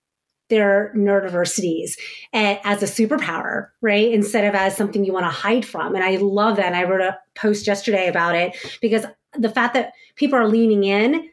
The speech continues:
is so powerful for me, because I was alone on an island for a very long time. And whether it was people were afraid to speak up or whatever, I,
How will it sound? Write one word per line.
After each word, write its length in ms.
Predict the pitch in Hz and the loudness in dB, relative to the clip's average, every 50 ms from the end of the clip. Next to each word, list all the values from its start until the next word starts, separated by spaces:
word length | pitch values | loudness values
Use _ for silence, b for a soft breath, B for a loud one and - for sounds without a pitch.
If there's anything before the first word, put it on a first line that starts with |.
| _ _ - | _ _ -2
is 240 | - 233 220 - - | -2 -2 -2 -2 -8
so 540 | - - - 233 214 214 220 233 262 277 185 | -6 -2 0 2 4 4 4 4 4 2 0
powerful 720 | - - 226 208 202 208 208 214 208 214 196 185 185 180 | -2 -2 0 2 4 4 4 2 2 0 0 0 -2 -2
for 180 | - 220 190 | -2 -2 -2
me, 640 | 180 180 185 190 196 202 214 247 311 392 403 - _ _ _ - | -2 -2 0 0 2 2 2 2 2 0 -2 -4 _ _ _ -2
because 200 | 240 220 226 233 | 0 0 2 2
I 80 | 220 | 2
was 100 | 214 208 | 2 2
alone 280 | 220 214 220 220 226 233 | 4 4 4 4 4 4
on 100 | 226 214 | 2 2
an 160 | 202 196 202 | 0 0 -2
island 460 | - 180 185 190 202 208 220 233 220 - | -4 -2 0 2 2 2 2 2 2 0
for 140 | 214 196 | 0 0
a 40 | 190 | 2
very 280 | 185 185 185 190 196 190 | 2 2 2 2 2 2
long 220 | 190 185 185 180 | 0 0 0 -2
time. 520 | 175 180 185 175 170 180 196 240 302 330 320 B B B B B B | -2 -2 -2 -2 0 0 2 2 2 0 -2 B B B B B B
And 200 | B 240 226 220 | B 2 4 4
whether 200 | 226 226 220 226 | 4 4 4 2
it 40 | 226 | 2
was 160 | 220 208 214 | 0 0 -2
people 240 | - 233 226 233 214 | -2 0 0 0 2
were 380 | 208 202 202 196 196 202 202 - - | 2 2 2 2 2 0 -2 -4 -6
afraid 420 | 208 - - 233 214 220 247 226 | -8 -4 0 2 2 4 2 2
to 120 | - 285 294 | 0 -2 -2
speak 300 | 294 - - 302 294 285 | -2 -2 -2 -2 2 2
up 280 | 294 294 302 302 - - | 2 2 2 0 -2 -2
or 100 | 254 233 | 0 2
whatever, 460 | 226 214 214 202 208 240 262 285 294 | 2 2 2 2 2 2 2 2 2
I, 180 | - 240 233 | 2 0 0